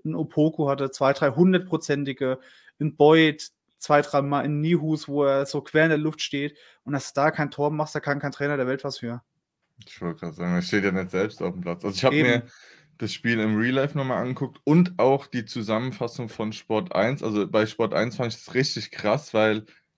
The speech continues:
Speaker 2: also du hast nur Lautern Chancen gesehen,
Speaker 1: Mhm.
Speaker 2: dann hast du das Tor von Karlsruhe gesehen und das nächste Tor von Karlsruhe und dann war das Spiel rum.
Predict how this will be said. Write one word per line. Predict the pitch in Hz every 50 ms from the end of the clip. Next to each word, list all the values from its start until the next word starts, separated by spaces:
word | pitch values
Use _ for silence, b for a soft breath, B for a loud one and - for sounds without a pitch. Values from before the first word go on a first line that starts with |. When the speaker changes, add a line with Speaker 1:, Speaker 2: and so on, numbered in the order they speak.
| _ _ -
Speaker 2:
also | 113 113 131
du | 139
hast | 151 151 - 147
nur | 147 156 143
Lautern | 131 127 147 180 180 202 190 180
Chancen | - 196 180 196 185 - 196 185
gesehen, | 180 180 180 185 190 196 196 196 190 _ _ _
Speaker 1:
Mhm. | 143 139 139 139 143
Speaker 2:
dann | 139 135
hast | 139 143
du | 135
das | 113 -
Tor | - - 139 147 175
von | 185 185 - 143 127
Karlsruhe | - 143 143 156 180 - - - 185 185
gesehen | 180 180 170 175 175 175 180 180 180 180 - _ _ _ _ _ _ _ -
und | 123 123
das | 120 -
nächste | 135 135 156 175 - 160
Tor | - - 180 170
von | 180 175 165
Karlsruhe | 170 175 170 175 165 - - 160 156
und | 151
dann | 143 131
war | 123 123
das | 120
Spiel | - - 123 113
rum. | 98 98 90 87 90 -